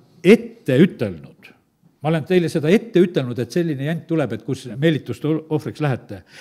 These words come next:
"Kui teile siis öeldakse, 'Ennäe, ta on kõrbes,' siis ärge minge välja. 'Ennäe, ta on kambrites,' siis ärge uskuge." Ja, ja sellepärast, kallid, me oleme sellises ajas, mis on enne issanda tulekut, ja siis läheb nagu see selline, noh, sähvimine eriti lahti. Aga vaata,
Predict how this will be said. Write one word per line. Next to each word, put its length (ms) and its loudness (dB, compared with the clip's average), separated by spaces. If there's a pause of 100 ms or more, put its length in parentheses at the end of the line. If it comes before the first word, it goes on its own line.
(380)
"Kui 140 4
teile 220 6
siis 160 4
öeldakse, 420 6
'Ennäe, 300 2
ta 100 2
on 100 0
kõrbes,' 560 4
siis 160 -2
ärge 240 2
minge 240 -2
välja. 340 -2 (260)
'Ennäe, 420 2
ta 120 4
on 120 0
kambrites,' 560 0
siis 140 -10
ärge 360 2
uskuge." 440 -4 (400)
Ja, 200 0
ja 80 -6
sellepärast, 400 0
kallid, 380 0 (400)
me 300 4
oleme 300 0
sellises 380 -4
ajas, 340 0 (240)
mis 160 -2
on 100 0
enne 280 -2
issanda 300 -2
tulekut, 540 0 (180)
ja 80 -2
siis 240 0
läheb 180 6
nagu 220 -2
see 120 -2
selline, 380 -2
noh, 260 -4
sähvimine 460 0
eriti 240 -2
lahti. 340 -8 (300)
Aga 60 6
vaata, 320 2